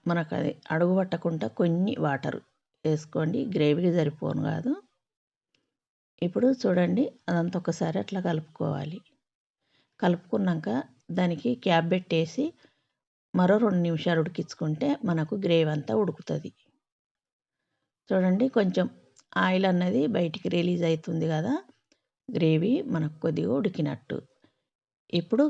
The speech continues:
గ్రేవీకి సరిపోను వాటర్ వేసుకోవాలి. నేను ఒక కప్పు తోటి కప్పు వేసుకున్న. వాటర్ వేసుకున్నాక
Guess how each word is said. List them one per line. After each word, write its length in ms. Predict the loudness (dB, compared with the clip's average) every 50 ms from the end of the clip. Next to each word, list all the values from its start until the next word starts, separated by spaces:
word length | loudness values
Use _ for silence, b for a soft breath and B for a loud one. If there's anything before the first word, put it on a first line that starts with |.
| 2
గ్రేవీకి 420 | 2 4 6 6 6 6 6 6 6
సరిపోను 560 | 6 4 4 2 0 0 0 0 2 2 0 2
వాటర్ 380 | 4 4 4 4 2 2 2 2
వేసుకోవాలి. 680 | 2 2 0 -4 -2 0 0 0 -2 -4 -6 -8 -10 -14 _ _ _ _ _ _ _ _ _ _ _ _ _ _ _ _ _ _ _ _ _ _ _ _ _ _ _ _ _ _ _ _ _ _ _ _ _ _ _ 0
నేను 180 | 2 2 2 2
ఒక 160 | 2 0 0 0 0 0 -2 -8 _ _ -2
కప్పు 340 | 0 0 0 -2 -4 -4 -2 -2 0
తోటి 340 | 2 2 0 2 0 -2 -4 -4
కప్పు 420 | -2 -2 -4 -4 -4 -6 -6 -6 -6 -6 -8 _ _ _ _ _ _ _ _ _ 0
వేసుకున్న. 520 | 2 2 2 0 -4 -6 -4 -2 -2 0 0 -2 -4 -4 _ _ _ _ _ _ _ _ _ _ _ _ _ _ _ _ _ _ _ _ _ _ _ _ _ _ _ _ _ _ _ _ _ _ _ _ _ _ -4
వాటర్ 300 | 0 0 0 2 2 2
వేసుకున్నాక 580 | 2 0 0 -2 -4 -2 0 0 0 0 0 -2